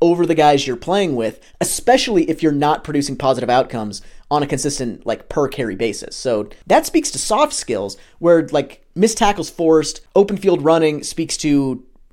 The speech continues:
athleticism, physicality, grit, thing, things like that. So if, if those are your traits, and that's the way you win on the field, we can sort of buy into that if you're super athletic. But A,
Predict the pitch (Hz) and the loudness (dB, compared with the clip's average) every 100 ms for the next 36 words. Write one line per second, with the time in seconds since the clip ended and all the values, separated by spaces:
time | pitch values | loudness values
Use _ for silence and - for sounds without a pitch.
0 | - 151 143 143 139 139 139 131 127 123 | -2 -2 0 0 0 -2 -2 -2 -4 -4
1 | 120 - - 143 147 139 127 127 120 120 | -10 -8 -4 -4 -2 -2 0 0 -2 -4
2 | 127 127 123 123 120 - - 165 143 - | -8 -8 -2 0 -2 -4 -6 -6 -4 -2
3 | 233 170 - - 180 175 - _ - 180 | 0 0 0 -4 -4 -4 -10 _ -2 0
4 | 143 202 311 311 233 202 220 196 170 - | 4 4 6 2 2 4 4 2 -2 0
5 | 190 135 95 - - _ 160 165 190 240 | 2 2 0 -10 -12 _ -2 2 2 2
6 | 240 214 208 190 180 165 135 - 233 175 | 2 2 2 0 0 -2 -4 -4 2 2
7 | 143 - _ - 311 381 - 277 269 220 | 2 -6 _ -2 0 0 0 -2 0 4
8 | 220 214 240 240 233 226 226 220 214 - | 6 6 6 4 4 2 0 0 -4 -2
9 | 214 185 156 151 214 170 139 - - 156 | 0 4 2 4 4 4 0 -4 -4 2
10 | 196 - 294 349 156 151 | 2 6 4 6 2 0